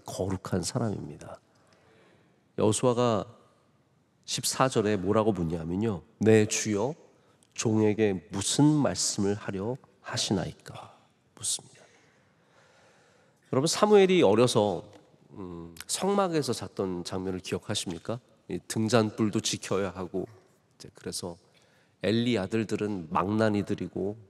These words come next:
이제 성전, 이 성막을 어린 사무엘이 지킵니다. 거기서 잡니다. 혼자 자잖아요. 저는 이 사무엘이 혼자 자는 장면에서 존경심이 듭니다. 저는 거기 혼자 못 잤을 것 같아요. 지금도 가서 자라 그러면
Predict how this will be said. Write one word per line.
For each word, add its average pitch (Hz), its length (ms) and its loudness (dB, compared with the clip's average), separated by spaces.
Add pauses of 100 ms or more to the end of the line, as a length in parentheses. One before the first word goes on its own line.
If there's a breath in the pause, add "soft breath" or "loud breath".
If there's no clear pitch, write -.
(460)
이제 92 420 -14 (540)
성전, 131 640 -2
이 98 80 0
성막을 127 640 0 (380)
어린 123 300 6
사무엘이 196 480 0
지킵니다. - 640 -10
거기서 98 200 2
잡니다. 87 540 -6 (720 soft breath)
혼자 226 260 4
자잖아요. 76 640 -8
저는 165 260 0
이 131 80 -4
사무엘이 208 460 4
혼자 226 340 4
자는 180 220 6
장면에서 95 640 0 (920 soft breath)
존경심이 147 640 2
듭니다. 80 340 -8
저는 170 220 4
거기 151 160 4
혼자 196 200 4
못 123 160 -2
잤을 - 260 -6
것 - 100 -20
같아요. - 280 -20 (1080)
지금도 170 420 6
가서 120 220 2
자라 98 300 0
그러면 101 380 0